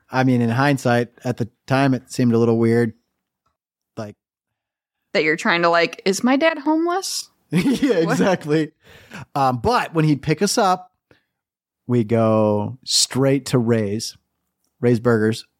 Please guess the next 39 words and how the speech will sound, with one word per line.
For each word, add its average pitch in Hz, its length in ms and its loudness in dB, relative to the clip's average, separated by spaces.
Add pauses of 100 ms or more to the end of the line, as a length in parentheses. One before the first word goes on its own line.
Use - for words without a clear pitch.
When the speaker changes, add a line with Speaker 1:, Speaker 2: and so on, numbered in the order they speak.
(120)
Speaker 2:
Mm-hmm. 233 320 -2 (200)
Speaker 1:
And 110 220 2
that 113 140 0
was 113 120 -2
amazing. 110 480 -2 (1300)
It 147 40 0
was 156 120 2
important 170 340 0
he 151 60 2
did 143 140 0
it 123 40 -6
right 127 320 0
away. 120 320 0 (1400)
'Cause 147 240 0
immediately 139 460 0
after 135 280 0
that, 165 200 0
he 131 100 0
had 131 160 0
to 117 60 -4
hand 123 220 -2
me 120 60 0
his 110 120 -6
paycheck. - 460 -6 (1040)
Speaker 2:
Oh. 196 120 -20 (120)
Speaker 1:
I'm - 380 -12
serious. 131 580 0
Yeah, 131 140 0
I 143 80 0
don't, 190 140 0 (360)
I 180 60 0
don't 170 80 4
know 156 80 4
if 139 80 0
you 143 60 2
knew 143 160 4
that 110 140 2
or 101 60 -6
not. 95 160 -14